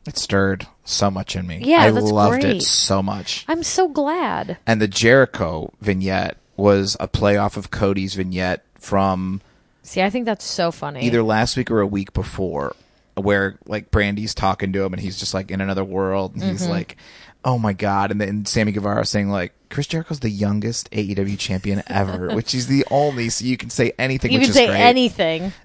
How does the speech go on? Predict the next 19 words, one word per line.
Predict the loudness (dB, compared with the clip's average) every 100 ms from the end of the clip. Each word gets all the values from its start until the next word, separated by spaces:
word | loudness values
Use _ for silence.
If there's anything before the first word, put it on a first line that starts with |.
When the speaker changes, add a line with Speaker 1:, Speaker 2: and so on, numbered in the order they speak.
| -4
Speaker 1:
And | 0 2 2 0 2
Speaker 2:
Sammy | 4 6 6
Guevara | 4 6 6 6
is | 2
really, | -2 2 4 4 4 2 4
uh, | 6 8 6 2 -4 -12 _ _ _ _ _ _ -14 -8 0
being | 4 4 4 0 -2
used | -2 0 2 2 0 0
and | 0
stepping | 4 2 4 0
up | 0
to | -4
the | -4
plate | 2 2 2
so | 0 4 4
well. | 6 6 6 4
Speaker 1:
it's | 0 0
very | 2 4 2
fun | 0 2 4 4 0 -6